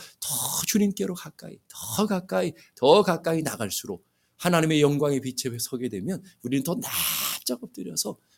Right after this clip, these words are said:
우리가 연약한 것들을 고백할 수밖에 없고 우리가 부족한 것들을 우리 입으로 선포할 수밖에 없는 자들이라는 것을 알게 되는 것, 그걸 고백하며 살아가는 것, 우리의 인생에 그런 믿음으로 살아가는 하나님의 사람들이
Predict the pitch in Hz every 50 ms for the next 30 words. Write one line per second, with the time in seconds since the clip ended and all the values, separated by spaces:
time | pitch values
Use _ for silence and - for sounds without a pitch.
0 | _ _ 131 131 120 113 110 107 117 107 107 110 117 113 107 - - 110 104 104
1 | 101 92 - - - 147 190 208 185 - _ _ - - - 190 196 196 - 185
2 | 170 - - 180 170 147 - _ - - - - _ 135 113 - _ _ _ _
3 | 123 123 127 123 120 - 127 120 120 117 - 123 107 107 110 104 95 - - 113
4 | 131 190 185 98 95 - - - - - _ - 117 117 123 120 143 165 165 175
5 | 180 190 196 - - - - - - - 220 202 - - 202 185 170 - - 156
6 | 156 147 147 - 160 147 127 120 135 143 135 107 107 101 113 104 92 90 87 87
7 | - 151 180 214 208 - _ _ _ _ _ - - - 104 107 107 - - -
8 | 117 90 92 95 87 87 87 - _ _ _ - - 127 127 127 127 - 117 113
9 | 131 123 131 - 110 107 110 110 - 110 - 101 92 90 87 90 95 - - -
10 | _ _ _ _ 123 127 131 131 123 120 110 104 104 107 104 110 143 185 190 180
11 | - - _ _ - 110 107 98 101 98 113 123 156 151 151 151 156 147 - -
12 | - 139 131 - 113 110 147 175 - - - _ _ _ - 131 123 113 110 110
13 | 110 113 - - - - 90 90 90 90 123 175 196 185